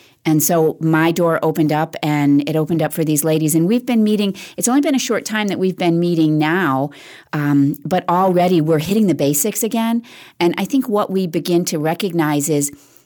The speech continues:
we desired to start at the basics because it can take them deeper and now can help us all think about how do we share our faith in this? How do we share what is the Holy Spirit? Who is, not what, who is the Holy Spirit? How do we share what it means to,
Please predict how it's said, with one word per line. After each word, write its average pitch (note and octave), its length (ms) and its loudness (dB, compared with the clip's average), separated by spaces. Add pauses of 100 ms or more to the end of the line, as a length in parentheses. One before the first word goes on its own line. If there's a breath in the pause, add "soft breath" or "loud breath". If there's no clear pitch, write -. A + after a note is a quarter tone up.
(220 loud breath)
we G3 140 0
desired F3+ 680 0
to F3+ 100 -2
start D#3+ 400 0
at D#3+ 120 -6
the E3 60 -2
basics D#3+ 460 -2
because E3 320 -4
it - 100 -6
can F#3+ 160 -6
take G#3 260 -4
them G3 120 -2
deeper F3+ 320 -4
and D#3+ 140 -2
now D#3+ 160 -2
can F3 180 -6
help F#3 300 -4
us E3+ 160 -4
all G3+ 320 0 (320 loud breath)
think G#3+ 240 -4
about F3+ 200 -2
how G#3+ 200 -6
do A3 80 0
we A3 80 0
share A3 280 -2
our F#3 120 -2
faith C#3+ 420 -4
in D3+ 220 2
this? B2 240 -2
How G3+ 120 -6
do A#3 80 -2
we A#3+ 80 -2
share A3+ 220 -4
what F#3 220 -2
is F3 160 -2
the F3 80 -8
Holy C#3+ 280 -6
Spirit? - 420 -10
Who D3 120 -2
is, F#3+ 180 0
not G3+ 200 -6
what, C#3 180 -2
who C4 220 -4
is G3+ 100 0
the D#3+ 120 -8
Holy D3+ 260 -10
Spirit? - 420 -10 (320 loud breath)
How G3 140 -2
do G#3+ 100 0
we A3 80 0
share G3 300 -2
what G3 160 -2
it F3+ 120 -4
means G3 420 -2
to, E3 340 2